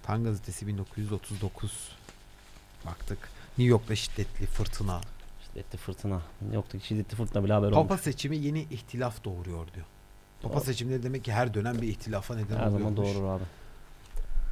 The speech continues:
Speaker 1: Böyle.
Speaker 2: Güzel
Speaker 1: Güzel
Speaker 2: mi?
Speaker 1: oldu.
Speaker 2: Güzel
Speaker 1: Beğendin
Speaker 2: mi?
Speaker 1: mi?
Speaker 2: Beğendim abi. Çok hayırlı
Speaker 1: Ya
Speaker 2: olsun yine
Speaker 1: inşallah
Speaker 2: programımız.
Speaker 1: beğen-, beğen-, e, beğen-, inş-, inşallah dizi-, izleyicilerimiz de,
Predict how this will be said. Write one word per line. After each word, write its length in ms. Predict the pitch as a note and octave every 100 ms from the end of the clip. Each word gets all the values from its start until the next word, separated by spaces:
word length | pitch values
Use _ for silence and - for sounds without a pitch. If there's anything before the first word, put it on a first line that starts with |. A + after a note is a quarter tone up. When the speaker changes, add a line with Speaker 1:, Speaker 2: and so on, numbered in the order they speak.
| - - - - - -
Speaker 1:
Böyle. 320 | C3+ G#3 G#3+
Speaker 2:
Güzel 100 | G#3+ - - - -
Speaker 1:
Güzel 200 | B2+ F#3
Speaker 2:
mi? 40 | G3+
Speaker 1:
oldu. 260 | D3 A#2+ A#2 - -
Speaker 2:
Güzel 180 | - A2+
Speaker 1:
Beğendin 260 | B2 E3
Speaker 2:
mi? 40 | B2+
Speaker 1:
mi? 60 | G2+ -
Speaker 2:
Beğendim 340 | G2+ G#2 A2
abi. 200 | G2+ G2
Çok 200 | - G#2+ - - -
hayırlı 200 | - A2
Speaker 1:
Ya 60 | B2
Speaker 2:
olsun 100 | A#2+
yine 80 | A#2
Speaker 1:
inşallah 200 | A2+ A2+
Speaker 2:
programımız. 240 | A2 A2+ A#2
Speaker 1:
beğen-, 200 | A2 A2+ A2+ -
beğen-, 320 | A2 G#2+ G#2+ -
e, 220 | G#2 G2
beğen-, 240 | G2+ G2 -
inş-, 240 | G2+ F#2 F#2+ F2
inşallah 340 | G#2+ G#2+ G#2+
dizi-, 160 | G2+ G2+
izleyicilerimiz 680 | - G2+ G2+ F#2 F#2+ G2+
de, 80 | F#2+